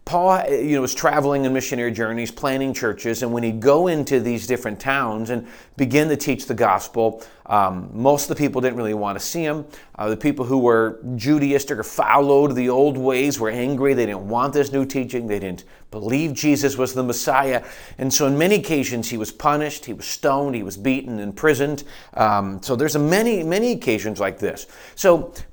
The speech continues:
he's referencing back saying, "I hope you're not overwhelmed by the things I'm going through." And what he's saying is,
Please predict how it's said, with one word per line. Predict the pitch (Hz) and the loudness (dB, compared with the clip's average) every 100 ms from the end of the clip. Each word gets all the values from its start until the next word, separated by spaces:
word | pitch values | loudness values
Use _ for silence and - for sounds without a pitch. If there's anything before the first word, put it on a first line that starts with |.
| - - | -12 -2
he's | 190 143 | 0 4
referencing | 190 220 226 180 160 139 | 4 4 2 -2 -2 0
back | 170 175 | 0 -2
saying, | - 151 135 | -2 -2 0
"I | 139 | -2
hope | 135 202 208 | 2 2 2
you're | 233 | -2
not | 185 | 0
overwhelmed | 165 127 139 131 135 175 147 | 0 2 0 0 -2 -2 -2
by | 113 113 135 113 - - | -2 -4 -4 -6 -10 -8
the | 139 | -4
things | 170 151 | 0 0
I'm | 139 131 | 0 0
going | 127 120 | 0 0
through." | 90 107 | -4 -4
And | 120 | -2
what | 160 | 0
he's | 160 | -2
saying | - 190 185 | -2 -2 0
is, | 135 135 - | 0 -2 -14